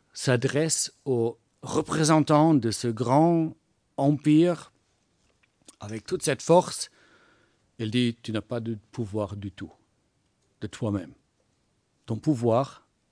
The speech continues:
vient de Dieu dans le ciel. » Et cela met l'accent, encore une fois, sur le fait qu'il s'agit du plan de Dieu, du conseil de Dieu. Le Seigneur dit, « Si tu as le pouvoir aujourd'hui de décider,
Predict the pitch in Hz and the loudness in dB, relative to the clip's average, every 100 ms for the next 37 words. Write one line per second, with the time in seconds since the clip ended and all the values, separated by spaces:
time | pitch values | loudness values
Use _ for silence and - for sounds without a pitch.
0 | 113 110 117 110 104 98 113 110 113 - | -14 -4 -2 0 -4 -2 -2 -2 -6 -14
1 | 123 107 101 - - 78 - _ _ _ | -12 -8 -8 -10 -12 -14 -18 _ _ _
2 | _ _ _ _ _ _ _ _ _ _ | _ _ _ _ _ _ _ _ _ _
3 | _ _ _ - 180 214 185 170 170 - | _ _ _ -2 4 6 6 6 4 4
4 | 208 175 156 196 - 208 196 - 156 147 | 4 6 4 2 2 4 4 4 0 0
5 | - 175 - - _ _ _ _ - 180 | 2 0 -2 -10 _ _ _ _ -4 -2
6 | - 165 151 208 156 151 - 196 190 180 | 2 0 2 0 0 -4 -4 0 2 2
7 | 151 175 147 95 _ _ 135 143 147 175 | 2 2 0 -4 _ _ -4 -4 0 -2
8 | 160 - 156 147 143 147 127 98 _ _ | -2 -2 -4 -4 -4 -2 -4 -6 _ _
9 | 147 143 175 165 156 123 151 170 - _ | -8 -4 -2 -2 -4 -4 -4 -4 -10 _
10 | _ _ _ _ _ _ _ _ _ _ | _ _ _ _ _ _ _ _ _ _
11 | - - - 202 160 143 - 120 131 123 | -10 -10 -6 0 2 2 -2 -2 0 0
12 | 107 190 113 107 98 107 85 - _ _ | -2 -6 -6 -6 -6 -8 -8 -12 _ _
13 | _ _ _ 117 123 117 120 110 104 85 | _ _ _ -4 -2 -2 -4 -4 -4 -6